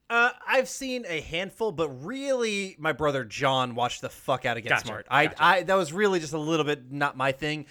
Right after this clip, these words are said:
Speaker 1: but he was a big fan.
Speaker 2: Okay, okay. And it's funny because on Throwback Trivia Takedown that I was on with John,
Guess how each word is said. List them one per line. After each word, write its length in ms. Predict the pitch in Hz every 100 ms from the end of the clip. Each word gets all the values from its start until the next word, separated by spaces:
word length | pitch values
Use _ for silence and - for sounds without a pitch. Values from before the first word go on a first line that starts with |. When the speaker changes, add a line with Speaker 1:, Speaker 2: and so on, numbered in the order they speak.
| - -
Speaker 1:
but 120 | 139
he 260 | - 214 196
was 160 | 156
a 160 | 127 117 _ -
big 260 | 165 139 -
fan. 320 | 117 110 - _
Speaker 2:
Okay, 380 | 156 160 131 117
okay. 200 | 139 156
And 80 | 180
it's 100 | 180
funny 180 | 254 214
because 460 | 170 175 160 143
on 420 | 143 151 151 147 139
Throwback 380 | 175 175 160
Trivia 320 | - 165 147 131
Takedown 480 | 214 214 170 156
that 80 | 143
I 100 | 143
was 180 | 139 135
on 440 | 143 139 135 131
with 320 | 123 139 135 131
John, 800 | 113 170 269 208 131 120 135